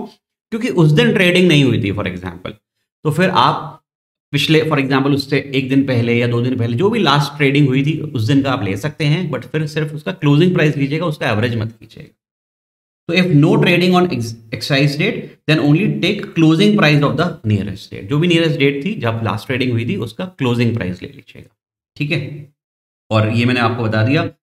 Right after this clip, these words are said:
जब आप average करें तो opening और closing का करें, but कभी-कभी ये होगा कि opening के भी दो rates होंगे, closing के भी दो rates होंगे, तो सिर्फ sell वाला rates ले लीजिएगा।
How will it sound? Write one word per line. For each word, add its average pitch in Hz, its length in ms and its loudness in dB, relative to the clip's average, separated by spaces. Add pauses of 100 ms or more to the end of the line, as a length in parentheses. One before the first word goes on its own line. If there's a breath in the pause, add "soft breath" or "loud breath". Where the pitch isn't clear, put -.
(260)
जब 127 140 0
आप 135 220 2
average 131 320 2
करें 160 220 -2
तो - 80 -2
opening 123 300 0
और 143 100 0
closing 156 340 2
का 165 120 0
करें, 185 180 -2 (340)
but 107 120 -2
कभी-कभी 147 360 2
ये 160 120 2
होगा 151 280 2
कि 175 60 0
opening 131 380 2
के 165 80 2
भी 165 100 2
दो 165 140 4
rates 165 240 0
होंगे, 170 180 -2
closing 160 360 2
के 165 60 2
भी 147 100 0
दो 127 120 0
rates 113 260 0
होंगे, 151 120 -2
तो 156 80 -8
सिर्फ 147 240 -10
sell 95 200 -4
वाला 95 220 -4
rates 95 320 -8
ले 85 80 -10
लीजिएगा। - 540 -18